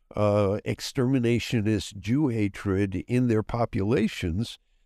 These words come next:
um, that's a pretty stupid thing to do. I, actually, the original title of the book was, uh, They're So Smart 'Cause We're So Stupid. Um,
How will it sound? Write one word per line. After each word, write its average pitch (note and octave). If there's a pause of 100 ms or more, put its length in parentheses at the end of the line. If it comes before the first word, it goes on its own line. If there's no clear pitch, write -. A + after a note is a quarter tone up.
(160)
um, A2
that's F3
a G3+
pretty C#3+
stupid A#2
thing G2+
to -
do. A2 (340)
I, C#3
actually, B2+
the A#2+
original A#2
title A#2
of G2+
the G2+
book A2+
was, F2+
uh, F#2
They're G2+
So G2+
Smart G#2
'Cause -
We're G2+
So F#2
Stupid. F#2 (600)
Um, A#2+